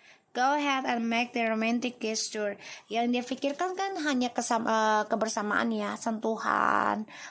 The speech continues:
pelukan. Jadi kayak seksual aja yang men-, yang dia cari ya untuk kepentingan pribadinya dia. Dan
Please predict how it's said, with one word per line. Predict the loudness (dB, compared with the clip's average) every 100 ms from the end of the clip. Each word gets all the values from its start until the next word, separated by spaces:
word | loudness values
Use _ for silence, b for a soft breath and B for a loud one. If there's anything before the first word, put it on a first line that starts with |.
| B
pelukan. | -4 0 0 -2 0 2 4 2
Jadi | 0 -2
kayak | -2 -4
seksual | -6 -12 -4 0 2
aja | 0 0 0
yang | 0 -2
men-, | -2 -4
yang | -2 -2 -2
dia | -2 -4 -4
cari | -4 -2 0 -2 -2 -2
ya | -2
untuk | -4 -6 -8 -12 B B B
kepentingan | -4 0 0 0 -2 -2 -4 -4
pribadinya | -4 -2 -2 -2 -4 -4
dia. | -4 -6 -6 -10 -16 _ -20 B B B _ -20 -20 -18 -18 -18 -20 _ _ _ -4
Dan | 0 2 4 2